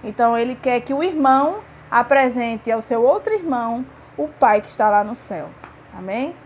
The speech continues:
Agradeço a oportunidade, espero que as irmãs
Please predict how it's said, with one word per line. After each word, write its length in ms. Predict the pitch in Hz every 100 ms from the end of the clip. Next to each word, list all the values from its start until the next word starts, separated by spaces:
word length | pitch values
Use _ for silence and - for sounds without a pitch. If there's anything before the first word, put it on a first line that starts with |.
| -
Agradeço 560 | 202 202 220 214 226 226
a 40 |
oportunidade, 800 | 220 220 208 208 196 196 214 220
espero 360 | 226 - 214 214
que 120 | 214
as 100 | 208
irmãs 400 | 202 202 196 196